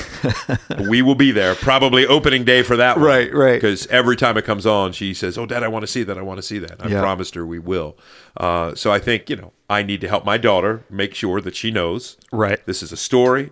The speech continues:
Speaker 1: it's
Speaker 2: Right.
Speaker 1: fun. Um, there's not real magic that she's going to be practicing.
Speaker 2: Sure.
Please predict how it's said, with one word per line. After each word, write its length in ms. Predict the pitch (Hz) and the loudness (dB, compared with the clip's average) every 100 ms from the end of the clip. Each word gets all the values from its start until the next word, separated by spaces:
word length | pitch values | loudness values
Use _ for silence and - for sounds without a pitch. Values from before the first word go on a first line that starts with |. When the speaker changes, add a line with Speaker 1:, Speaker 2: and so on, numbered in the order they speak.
| - | -10
Speaker 1:
it's 200 | 85 104 | -8 0
Speaker 2:
Right. 60 | |
Speaker 1:
fun. 320 | 117 113 120 127 _ _ _ _ - | 2 2 -2 -8 _ _ _ _ -14
Um, 420 | 85 85 82 80 _ | -12 -12 -14 -18 _
there's 180 | - 92 | -8 -4
not 240 | 107 92 - | -2 -2 -6
real 380 | 92 117 131 113 | -4 2 2 2
magic 480 | 101 98 92 110 - | 2 0 -2 -4 -4
that 140 | 92 | -8
she's 180 | - 98 | -6 -8
going 180 | 92 85 | -8 -8
to 60 | |
be 100 | 80 | -12
practicing. 440 | - 78 - - - | -12 -14 -14 -10 -4
Speaker 2:
Sure. 420 | - 101 107 | -2 0 -2